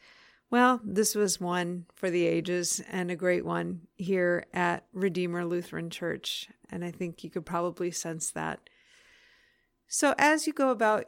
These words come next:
your journey, whatever it may be, whatever name you like to call it, know also that sometimes the work is done in pairs and in groups. And it's not meant to be something that's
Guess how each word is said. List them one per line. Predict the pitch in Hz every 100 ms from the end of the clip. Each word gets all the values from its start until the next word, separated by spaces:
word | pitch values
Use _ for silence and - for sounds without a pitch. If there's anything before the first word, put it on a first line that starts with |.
| -
your | 220 254
journey, | 220 214 175 185 277 311 _ _ _ _
whatever | 196 208 202 202 220
it | 180
may | 190 190
be, | 170 190 240
whatever | 254 220 175 170
name | 170 175 180 190 202
you | 202
like | 190 190
to | 190
call | - 180 180
it, | 185 - _ - - _ _ _ -
know | 220 247 277 285
also | - 220 220 240
that | 196 190
sometimes | - 226 233 220 208 208 202 202 196 - - _
the | 196 185
work | 185 185 196
is | 180 -
done | 180 175 170 170 170 _ -
in | 190
pairs | 208 196 160 156 156 - _
and | 196 190
in | 190
groups. | 185 180 - - - _ _ _ _ _ _ _ _ 202
And | 214
it's | 208
not | 226 214
meant | 202 220 220 -
to | 185
be | 175 165 170
something | - 175 165 175
that's | 170 165 - -